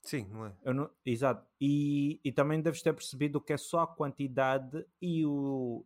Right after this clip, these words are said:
Speaker 2: e a agressividade dos bichos que vai mudando.
Speaker 1: Mas, mas
Speaker 2: Que eu
Speaker 1: muda
Speaker 2: achei
Speaker 1: também consoante o número de jogadores que estão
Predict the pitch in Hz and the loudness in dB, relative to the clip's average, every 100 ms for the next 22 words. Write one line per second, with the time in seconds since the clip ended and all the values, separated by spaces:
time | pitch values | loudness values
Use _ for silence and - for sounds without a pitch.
0 | - 131 135 120 131 156 - 147 127 123 | -6 0 0 0 0 -2 -2 -4 -4 0
1 | 139 131 123 113 127 127 - - _ - | 0 0 -8 -8 -6 -6 -8 -14 _ -6
2 | 135 131 131 123 107 131 127 131 127 127 | -2 0 -2 -4 0 2 0 -4 0 0
3 | 107 104 156 156 160 139 165 156 139 151 | -2 -4 -2 0 2 4 6 6 6 4
4 | 160 160 _ - - 117 135 131 143 147 | 0 -4 _ -20 -12 -4 -2 2 0 0
5 | 139 135 139 120 123 127 - - - 123 | -4 -2 -4 -4 -4 -4 -8 -8 -2 2
6 | 123 123 123 | 2 2 -6